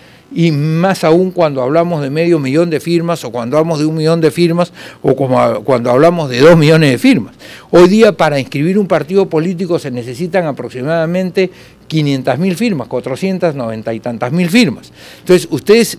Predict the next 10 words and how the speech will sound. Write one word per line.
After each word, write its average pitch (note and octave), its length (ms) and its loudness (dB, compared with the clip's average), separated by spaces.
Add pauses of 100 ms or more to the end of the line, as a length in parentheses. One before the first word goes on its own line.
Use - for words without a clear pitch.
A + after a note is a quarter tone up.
se - 200 -8
imaginan F#3 560 0
lo C3 120 0
que C#3 180 2
eso E3+ 180 0
significa. C3 580 -4
En G#2+ 100 -8
consecuencia, C#3 600 -4
si D#3 260 -2
alguien A3+ 420 0